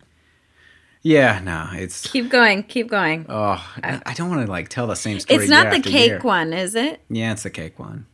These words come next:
Speaker 2: Oh. <laughs>
Speaker 1: To, to fill, I, I don't remember which one. <laughs> Wow, Stephanie, I don't even have to say it, and she's already, like, uh,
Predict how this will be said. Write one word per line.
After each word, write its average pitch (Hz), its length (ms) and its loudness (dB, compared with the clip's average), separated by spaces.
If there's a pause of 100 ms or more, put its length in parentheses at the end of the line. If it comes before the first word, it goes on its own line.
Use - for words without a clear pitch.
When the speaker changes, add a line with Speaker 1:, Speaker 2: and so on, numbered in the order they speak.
(320)
Speaker 2:
Oh. 196 340 0 (260)
<laughs> 240 60 2 (1500)
Speaker 1:
To, 127 220 2 (800)
to 120 100 -8
fill, 135 260 2 (100)
I, 104 180 -8
I 127 160 0
don't 107 240 0
remember 87 460 -4
which 87 500 -6 (120)
one. 104 240 -4 (140)
<laughs> - 120 -10
Wow, 113 380 -4
Stephanie, 143 420 -2 (560)
I 117 100 -2
don't 127 220 2
even 123 100 2
have 117 120 -2
to 98 100 -4
say - 400 0
it, 82 220 0
and 90 120 -8
she's 98 220 -8
already, 101 300 -6
like, - 360 -12 (920)
uh, 117 280 2